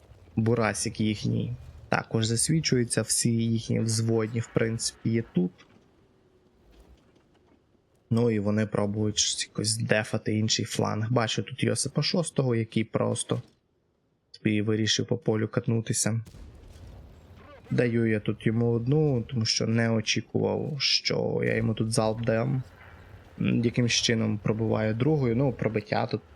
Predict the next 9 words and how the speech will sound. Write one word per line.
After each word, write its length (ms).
навіть 360
під 160
колом 440
хватає 880
з 240
двісті 400
сімдесят. 460
Бачу, 360
тут 200